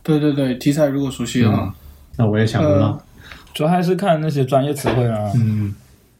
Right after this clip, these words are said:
Speaker 1: 其-，其实有时候也很取决于发言人的英语程度了。如果就像很多很厉害的技术相关的人员，他可能带有很重的口音，这个时候对我来说就是很大的障碍。但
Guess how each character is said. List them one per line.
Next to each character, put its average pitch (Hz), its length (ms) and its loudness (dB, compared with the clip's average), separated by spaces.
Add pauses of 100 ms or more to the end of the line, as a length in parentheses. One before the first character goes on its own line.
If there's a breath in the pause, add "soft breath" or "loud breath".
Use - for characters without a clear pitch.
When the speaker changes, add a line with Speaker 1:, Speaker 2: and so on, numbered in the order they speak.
(320)
Speaker 1:
其-， 175 260 0
其 - 140 -2
实 233 120 0
有 208 100 2
时 180 100 0
候 226 80 0
也 165 220 2
很 185 160 0
取 156 160 -4
决 135 180 -2
于 143 80 2
发 175 240 0
言 151 120 0
人 127 140 -4
的 135 80 -2
英 151 120 2
语 139 100 2
程 110 260 -10
度 135 180 0
了。 117 80 2
如 131 160 0
果 127 340 -2 (100)
就 170 220 0
像 156 240 0
很 139 160 -6
多 139 100 0
很 127 160 0
厉 147 160 2
害 147 220 0
的 110 320 -6 (340 loud breath)
技 196 160 -2
术 190 60 2
相 185 200 2
关 180 120 2
的 151 80 -2
人 123 120 -4
员， 123 200 -4
他 160 100 -4
可 147 140 0
能 123 100 0
带 139 120 2
有 135 80 2
很 117 140 -6
重 135 200 0
的 120 60 0
口 104 220 -6
音， 107 140 -2
这 131 120 -2
个 127 80 2
时 120 40 0
候 120 80 0
对 131 140 2
我 104 160 0
来 92 140 -4
说 113 160 -4
就 110 100 -2
是 123 80 0
很 82 180 -4
大 107 200 0
的 98 40 -2
障 107 220 -2
碍。 95 100 -4 (480 loud breath)
但 208 320 0